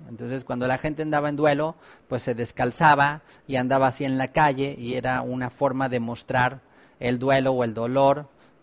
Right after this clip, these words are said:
por la pérdida de un ser querido. Entonces, el hecho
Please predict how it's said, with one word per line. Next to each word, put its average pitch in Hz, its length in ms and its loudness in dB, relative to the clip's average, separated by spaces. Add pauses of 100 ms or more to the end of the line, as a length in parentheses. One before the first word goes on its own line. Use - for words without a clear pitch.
por 131 240 4
la 135 260 4
pérdida 151 520 4
de 127 80 -4
un 127 140 -4
ser 131 240 -4
querido. 185 500 0 (800)
Entonces, 175 640 2
el 160 240 4
hecho 190 560 2